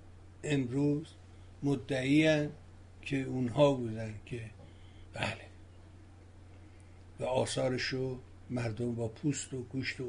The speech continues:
استخونشون لمس می‌کنن. اجازه بدید که مثل هر سه شنبه در این ساعت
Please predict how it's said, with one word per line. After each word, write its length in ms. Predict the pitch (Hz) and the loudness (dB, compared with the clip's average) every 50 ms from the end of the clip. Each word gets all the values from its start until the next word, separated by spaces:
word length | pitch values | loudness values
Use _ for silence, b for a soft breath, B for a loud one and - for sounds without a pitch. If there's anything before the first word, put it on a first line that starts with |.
| 127 | -4
استخونشون 800 | - - - - 110 - - 120 120 120 113 - - 123 123 120 - b b b b b b b | -6 -6 -6 -10 -10 -10 -8 -6 -6 -6 -6 -6 -6 -8 -8 -10 -10 b b b b b b b
لمس 420 | 143 135 127 120 113 - - - - | 0 0 0 0 -2 -6 -12 -12 -12
می‌کنن. 240 | - - - - - - - - - b b b b b b b b b b b b b b b b b b b - | -16 -20 -20 -20 -18 -18 -18 -20 -20 b b b b b b b b b b b b b b b b b b b 6
اجازه 440 | 196 175 180 196 190 175 190 220 220 | 8 10 12 12 12 12 12 10 10
بدید 300 | 233 226 226 226 208 - | 8 4 4 2 0 2
که 160 | - 220 214 | 6 6 6
مثل 640 | 214 214 214 190 196 - 214 208 208 208 208 208 196 - - - - - | 8 8 6 6 6 6 8 10 10 10 8 6 2 -2 -10 -16 -16 -10
هر 240 | - - 151 143 120 | 0 6 6 6 6
سه 200 | - - 143 127 | 6 0 0 2
شنبه 460 | - - 131 123 120 113 107 110 104 - - - - - - | 2 2 2 0 -2 -4 -6 -8 -10 -12 -14 -18 -18 -12 -4
در 140 | 135 135 135 | -2 2 4
این 140 | 135 135 | 4 4
ساعت 600 | 123 - - 131 120 131 139 143 147 151 147 143 | 4 2 -2 -2 0 2 2 4 6 4 2 2